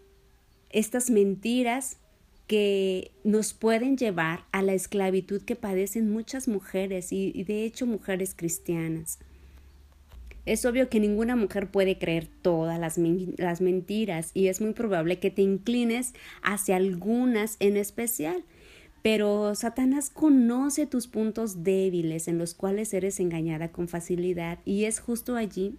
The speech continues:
donde lanzará su ataque. Así que debemos tener cuidado. Es posible que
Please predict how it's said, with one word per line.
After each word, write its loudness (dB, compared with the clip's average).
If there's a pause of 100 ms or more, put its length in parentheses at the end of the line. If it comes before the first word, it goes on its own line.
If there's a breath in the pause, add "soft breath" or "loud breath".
donde 0
lanzará -4
su -6
ataque. -10 (380 loud breath)
Así -4
que -2
debemos 0
tener 0
cuidado. 0 (480 loud breath)
Es 2
posible 2
que 2